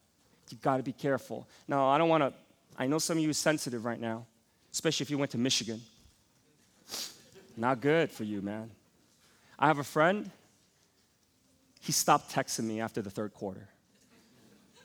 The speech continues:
He was so infuriated. So in-,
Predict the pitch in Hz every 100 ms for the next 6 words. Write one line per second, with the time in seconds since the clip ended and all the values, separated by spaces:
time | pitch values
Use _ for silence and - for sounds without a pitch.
0 | _ - 139 123 - - 131 127 127 117
1 | - 123 113 107 98 95 110 - - _
2 | _ _ _ _ _ _ - - - 151
3 | 156